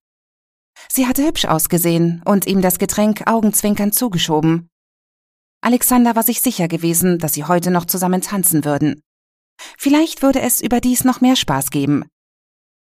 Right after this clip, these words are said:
Doch dann war sie plötzlich verschwunden. Den Mix aus Cola und Korn hatte er inzwischen alleine geleert. Und jetzt wollte er unbedingt noch mit ihr tanzen.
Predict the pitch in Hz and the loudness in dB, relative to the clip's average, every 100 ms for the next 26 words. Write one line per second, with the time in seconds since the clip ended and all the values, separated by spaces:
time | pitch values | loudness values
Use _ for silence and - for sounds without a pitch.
0 | _ _ - 170 190 185 196 - 202 202 | _ _ -2 0 2 2 0 -2 -2 -2
1 | 208 202 - 208 - 214 - 233 208 170 | 0 -2 0 -4 -4 -6 -2 -4 -2 -2
2 | 147 156 _ _ _ _ _ _ _ _ | -2 -4 _ _ _ _ _ _ _ _
3 | - - 254 247 262 - - 185 - 220 | -20 -4 4 6 6 4 -2 -2 -2 0
4 | 254 220 165 170 226 226 196 156 151 - | 2 2 0 -2 0 2 2 0 -2 -2
5 | 143 156 - 160 175 - 180 190 175 160 | -2 0 0 0 0 0 0 0 0 0
6 | 151 156 160 - _ _ _ _ _ - | 0 0 0 -4 _ _ _ _ _ 0
7 | 220 202 - - 214 208 190 196 190 185 | 2 2 0 0 0 0 0 0 2 0
8 | - 233 214 196 196 190 - 190 190 - | 2 4 4 2 0 0 2 2 2 2
9 | 190 - 185 156 151 107 - | 0 0 0 0 0 -2 -6